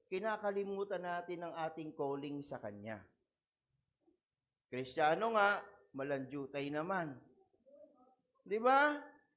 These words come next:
Kristiyano nga, ang tagpuan, simbahan. Hello? Parang walang mata ang Diyos, no? Parang bulag ang Diyos. Hindi nakikita yung ating pinagagawa sa buhay.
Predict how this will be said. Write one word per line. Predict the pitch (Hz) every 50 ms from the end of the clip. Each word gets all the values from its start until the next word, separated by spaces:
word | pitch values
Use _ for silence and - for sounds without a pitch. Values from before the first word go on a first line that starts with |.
| _ _ _ _ _ _ _ _ _ _ _ _ _ _ _ _ _ _
Kristiyano | - 175 185 180 - 208 196 202 202 220 226 226 226
nga, | 220 190 175
ang | 175 165 -
tagpuan, | 185 175 175 - 190 190 202 - 196 196 202 196 190
simbahan. | - - 175 170 170 165 180 180 185 190 214 220 220 214 214 202 196 214 - - - _ _ _ _ _ _ _ _ _ _ _ _ _ _ _ _ _ _ _ _ _ 453 480 494 494 466 - - - - - - - - _ _ _ _ _ _ _ _ _
Hello? | - 151 180 202 233 247 247 247 240 226 233 240 - - - - - - -
Parang | - 208 233 262 277 269 262
walang | 262 254 254 254 247 240
mata | 247 247 247 226 -
ang | 226 220 190
Diyos, | 180 180 175 160 143 143 - - - - -
no? | - 185 220 247 240
Parang | 240 233 226 240 247 240
bulag | 214 190 185 214 220 233 226 220
ang | 202 202 202 196 180
Diyos. | 170 196 202 202 190 190 - - - - - - - _ _ _ _ _ _ _ _ _ _ _ _ _ _ _ _ - 151
Hindi | 185 196 233
nakikita | 226 240 214 220 226 226 226 226 233 226 233 226 214
yung | 226 226 202
ating | 196 208 208 202 214 214 220 220
pinagagawa | 214 202 208 202 190 202 196 196 185 202 196 190 185
sa | -
buhay. | 196 175 170 175 175 180 185 185 196 202 208 202 202